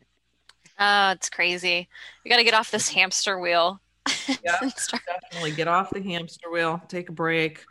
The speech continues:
Speaker 2: regroup, and start working on solutions.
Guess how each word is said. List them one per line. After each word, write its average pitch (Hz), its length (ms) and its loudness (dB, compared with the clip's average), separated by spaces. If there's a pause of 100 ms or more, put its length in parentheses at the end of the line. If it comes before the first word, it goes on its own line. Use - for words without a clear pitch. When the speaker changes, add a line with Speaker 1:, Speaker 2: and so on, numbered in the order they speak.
(240)
Speaker 2:
regroup, 208 560 2 (460)
and 170 100 -8
start 175 220 2
working 196 320 0
on 190 160 0
solutions. 165 880 -8